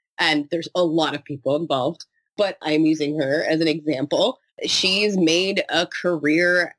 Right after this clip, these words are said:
out of i-, the anti-trafficking movement,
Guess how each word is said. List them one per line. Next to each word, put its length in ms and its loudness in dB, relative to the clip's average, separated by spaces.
out 280 2
of 460 2
i-, 100 2
the 240 -2
anti-trafficking 1000 -2
movement, 420 0